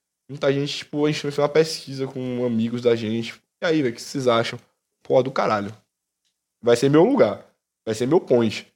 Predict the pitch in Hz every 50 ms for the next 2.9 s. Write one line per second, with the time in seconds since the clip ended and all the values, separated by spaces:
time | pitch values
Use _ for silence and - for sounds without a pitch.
0 | _ _ _ _ _ _ _ _ - 113 - 151 165 175 170 165 160 - 165 156
1 | 160 151 160 175 196 170 147 147 160 - - 196 147 127 127 147 - - 160 -
2 | 151 131 113 113 117 139 160 160 - 156 139 127 123 131 156 175 180 -